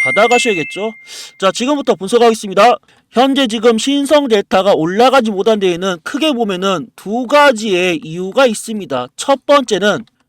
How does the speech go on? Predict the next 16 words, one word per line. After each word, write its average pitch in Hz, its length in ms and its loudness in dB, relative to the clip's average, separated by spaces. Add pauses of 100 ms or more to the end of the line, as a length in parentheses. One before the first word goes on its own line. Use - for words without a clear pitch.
(180)
트럼프 294 460 2
대통령이 240 580 -2 (100)
각국의 226 600 -2
무역 208 480 0
전쟁을 208 520 0
선포하면서 185 1120 -2
그 262 280 0 (100)
우려감에 202 640 2 (140)
인플레이션이 233 920 0
일어났고, 180 960 0 (280)
나스닥이 220 680 2
지금 202 420 -4
연이어 180 680 0 (260)
폭락을 269 540 0
거듭하고 190 520 -4
있습니다. 156 540 -6